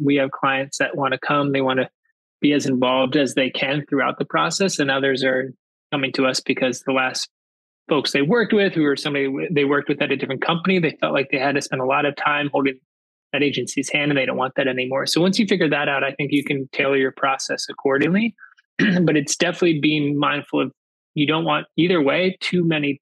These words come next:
touch points. You want people involved in the right way where they feel like the project's moving forward. And I think same thing, even if they're not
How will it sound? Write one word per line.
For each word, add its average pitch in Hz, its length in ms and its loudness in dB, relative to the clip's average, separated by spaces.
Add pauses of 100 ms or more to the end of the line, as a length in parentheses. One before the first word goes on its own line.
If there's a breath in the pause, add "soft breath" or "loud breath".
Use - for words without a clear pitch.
touch - 260 -4
points. 139 340 -6
You 151 80 0
want 151 200 -2
people 151 360 0
involved 147 360 2
in 160 80 2
the 151 80 2
right 151 200 2
way 147 200 2
where 139 140 2
they 131 240 0
feel 143 80 0
like 135 220 0
the 135 120 -4
project's 143 380 -4
moving 139 320 0
forward. 165 320 2 (420 soft breath)
And 147 80 0
I 139 40 0
think 143 180 -2
same 147 240 0
thing, 143 240 0
even 143 180 4
if 139 220 -2
they're 135 160 0
not 143 240 -2